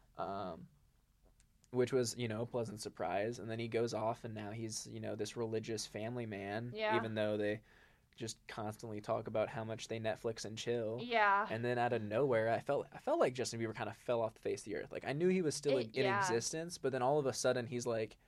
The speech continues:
Speaker 1: "Here's this song, Yummy." And I was
Speaker 2: Yeah.
Speaker 1: like, half his fans were like, "No,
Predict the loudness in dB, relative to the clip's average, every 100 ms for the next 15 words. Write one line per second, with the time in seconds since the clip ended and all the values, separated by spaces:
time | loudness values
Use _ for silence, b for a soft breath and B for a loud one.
0 | b b -2 0 2 2 2 2 2 2
1 | 0 -4 -12 -18 b b -6 -2 2 4
2 | 6 4 2 -4 B B B B B -8
3 | -2 2 2 2 0 -2 -2 0 2 2
4 | 0 2 4 4 -2